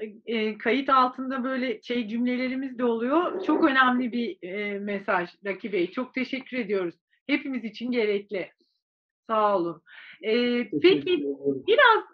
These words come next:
Speaker 1: bu böyle son döneme dair çok fazla, e, dediğim gibi hani derin bir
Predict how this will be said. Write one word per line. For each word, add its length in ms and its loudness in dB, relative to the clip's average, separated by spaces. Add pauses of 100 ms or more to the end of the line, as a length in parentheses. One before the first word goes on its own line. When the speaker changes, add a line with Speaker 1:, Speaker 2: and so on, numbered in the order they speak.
Speaker 1:
bu 260 2
böyle 280 6
son 440 0
döneme 460 0
dair 500 6
çok 300 -2
fazla, 560 4 (220)
e, 40 -4 (500)
dediğim 380 -4
gibi 160 -6
hani 320 -2
derin 360 -2
bir 240 -6